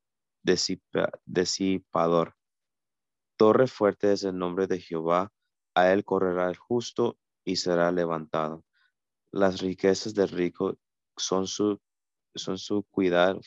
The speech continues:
fortificada, y como un muro alto en su imaginación, antes de ca-, del ca-, quebrantamiento se eleva el corazón del hombre, y antes de la honra es el habita-, abatimiento.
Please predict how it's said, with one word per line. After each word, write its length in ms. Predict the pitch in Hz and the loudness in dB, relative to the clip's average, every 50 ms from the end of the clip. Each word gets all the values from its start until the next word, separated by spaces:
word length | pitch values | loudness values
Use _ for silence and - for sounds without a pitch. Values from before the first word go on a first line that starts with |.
| - - - _ _ | -18 -20 -20 _ _
fortificada, 880 | - - 95 92 - 92 - - 85 - - 87 85 82 82 85 - _ _ _ _ _ _ _ _ _ _ _ _ _ _ _ _ _ _ _ _ _ _ _ _ _ | -6 -6 -6 -4 -4 -6 -6 -6 -6 -2 2 2 2 2 2 -2 -8 _ _ _ _ _ _ _ _ _ _ _ _ _ _ _ _ _ _ _ _ _ _ _ _ _
y 140 | 113 110 107 | 2 2 2
como 320 | - - 107 104 104 104 | 4 2 4 4 6 4
un 180 | 104 104 104 104 | 4 4 4 4
muro 300 | 107 110 117 127 131 - | 4 4 4 4 4 4
alto 500 | 90 104 101 101 - - 107 110 - - | 4 2 2 0 -2 -4 -4 -4 -4 -6
en 140 | - - 98 | -8 -10 -10
su 240 | - - - 104 101 | -8 -4 -2 0 0
imaginación, 840 | 98 98 92 95 95 90 85 82 80 - - - 90 87 95 101 - _ _ _ _ _ _ _ _ _ _ _ _ _ - | 0 0 -2 -4 -6 -8 -8 -8 -8 -6 -2 2 2 2 2 2 -2 _ _ _ _ _ _ _ _ _ _ _ _ _ 0
antes 380 | 104 101 101 98 - 113 107 | 0 0 0 0 -2 -4 0
de 140 | 107 104 95 | 0 0 0
ca-, 280 | - - 98 - - - | 2 0 -2 -2 -2 -2
del 240 | - 92 92 90 90 | 0 0 0 0 0
ca-, 260 | - 87 90 90 - - - | 0 -2 -2 -2 -4 -8 -8
quebrantamiento 920 | _ - 92 92 90 90 85 85 87 85 87 87 87 87 87 87 - 98 95 | _ 2 2 4 4 2 2 0 0 0 0 2 0 0 0 -2 -2 -2 -2
se 180 | - - 87 | 0 0 0
eleva 480 | 85 85 85 85 87 87 90 92 98 - | 0 2 2 2 2 2 2 0 0 0
el 160 | - - 92 - | -2 -6 -8 -4
corazón 520 | - 90 82 82 78 - - 82 82 82 | -2 0 0 0 -2 -2 -6 -8 -6 -4
del 160 | 85 85 90 | -2 0 2
hombre, 340 | 95 92 87 82 80 82 - _ _ _ _ - - _ _ _ _ _ _ _ _ | 2 2 0 -2 -6 -8 -10 _ _ _ _ -20 -20 _ _ _ _ _ _ _ _
y 140 | 107 110 107 | 4 6 6
antes 300 | 101 98 - - 117 110 | 6 4 2 -2 -2 0
de 100 | 110 104 | 2 4
la 120 | 98 92 | 4 4
honra 480 | 87 - 92 92 92 92 92 98 98 - - | 4 2 2 2 2 2 2 2 0 0 0
es 280 | - 98 98 92 - 98 | 0 0 0 0 0 -2
el 140 | 98 98 - - _ _ _ _ _ _ | -2 -4 -4 -8 _ _ _ _ _ _
habita-, 560 | - 92 90 78 95 95 - - 85 85 - - - _ _ - | -4 -4 -2 -2 -4 -6 -6 -6 -6 -6 -6 -8 -14 _ _ -6
abatimiento. 1040 | 87 90 90 92 98 98 - _ - 98 92 92 95 98 101 104 - - 131 143 | -4 -4 -4 -2 -4 -4 -4 _ -4 -4 -2 2 2 4 4 2 2 0 -2 -2